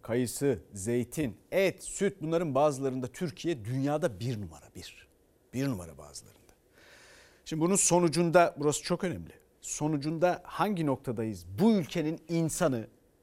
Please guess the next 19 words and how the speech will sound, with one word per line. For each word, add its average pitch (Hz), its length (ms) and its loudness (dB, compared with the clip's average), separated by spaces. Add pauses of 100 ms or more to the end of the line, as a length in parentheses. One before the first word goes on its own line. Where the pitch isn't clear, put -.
(580)
doğru 160 300 6
dürüst 147 240 -2
beslenebiliyor 151 800 4
mu? 170 280 -2
Onu 156 200 -2
da 175 140 4
duydunuz. 170 560 2 (1080)
Görüyorsunuz 170 640 4 (380)
esnafın 165 540 4
da 131 120 2
bir 143 60 2
yandan 139 440 2 (460)
duygularını, 135 560 2
sağduyusunu. 120 760 2 (500)
Zühtü 170 480 4
Bey, 143 340 6
otuz 175 380 2
yıllık 165 320 2
kasap. - 440 -2